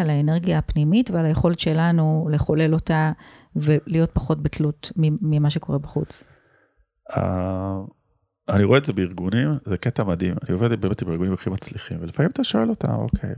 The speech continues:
Speaker 2: ואז הם מתחילים להסביר לך, לצורך העניין רוצים שיקרה משהו, מתחילים להסביר לך מה חסר, או מה הבעיות. עכשיו, בדרך כלל זה קשור לחוסר במשאבים. חוסר בזמן, חוסר בתקציב, חוסר באנשים, ח-, אה,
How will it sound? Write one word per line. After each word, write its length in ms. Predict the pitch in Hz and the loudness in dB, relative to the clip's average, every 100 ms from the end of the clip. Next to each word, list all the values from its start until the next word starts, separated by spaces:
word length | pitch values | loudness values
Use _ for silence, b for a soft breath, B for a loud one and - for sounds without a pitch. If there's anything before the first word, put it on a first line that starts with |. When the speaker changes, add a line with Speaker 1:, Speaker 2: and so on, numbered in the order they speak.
| 117 | -4
Speaker 2:
ואז 300 | - 151 233 | 0 0 0
הם 40 | |
מתחילים 260 | 151 - 151 | -4 -2 0
להסביר 480 | 120 101 95 107 107 | 0 -2 0 2 2
לך, 260 | 90 - 95 143 - b b b b b b _ _ _ - - 50 - 98 | -2 -4 -6 -6 -10 b b b b b b _ _ _ -12 -8 -8 -8 -12
לצורך 280 | 87 117 | -4 0
העניין 100 | 113 | 0
רוצים 240 | 90 - 104 | 0 -2 -4
שיקרה 400 | - 85 - 95 | -4 -6 -2 -2
משהו, 180 | 82 90 | -2 -6
מתחילים 220 | - 160 | -2 0
להסביר 280 | 123 117 139 | 0 0 0
לך 140 | - 139 | 0 -2
מה 420 | 113 139 165 170 - _ _ _ _ _ _ | 0 2 2 0 -4 _ _ _ _ _ _
חסר, 460 | - - - 117 101 | -4 0 2 2 2
או 120 | 87 | 2
מה 120 | 98 | 0
הבעיות. 360 | 113 98 90 80 | 2 2 2 0
עכשיו, 160 | - 104 | -2 0
בדרך 160 | 143 | 0
כלל 100 | 151 | 0
זה 120 | 110 | 0
קשור 380 | 101 - - 117 | -2 -4 0 0
לחוסר 440 | 110 98 107 - 107 | 0 0 0 0 0
במשאבים. 580 | 95 90 - 92 87 82 B B B B B B B B _ | 0 -2 -2 0 -2 -2 B B B B B B B B _
חוסר 340 | - - - 92 | -4 -2 0 0
בזמן, 760 | 107 117 123 131 123 120 117 | 0 0 0 2 4 4 2
חוסר 320 | 113 - - 95 | -2 -4 -4 -4
בתקציב, 800 | - - - - 127 117 113 | -4 -6 -8 -2 0 2 2
חוסר 340 | 107 - - 98 | 0 -4 -6 -4
באנשים, 920 | - - 135 - 131 120 120 117 131 | -4 -2 -4 -2 -2 -2 -2 -2 -4
ח-, 100 | - 135 b b b b _ - - | -8 -14 b b b b _ -8 -2
אה, 360 | 92 87 87 | -2 0 -2